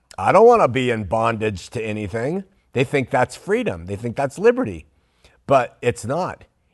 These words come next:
And true emancipation comes by and through Christ Jesus, your faith in, your faith upon him. Uh, I've tried the counterfeits. I've tried most of them in my life, uh, to find freedom, that promise freedom.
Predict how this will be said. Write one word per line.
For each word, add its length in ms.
And 160
true 260
emancipation 840
comes 460
by 340
and 240
through 520
Christ 480
Jesus, 640
your 180
faith 680
in, 320
your 160
faith 440
upon 520
him. 440
Uh, 360
I've 220
tried 300
the 80
counterfeits. 840
I've 120
tried 260
most 340
of 80
them 200
in 80
my 160
life, 420
uh, 180
to 120
find 340
freedom, 480
that 240
promise 440
freedom. 480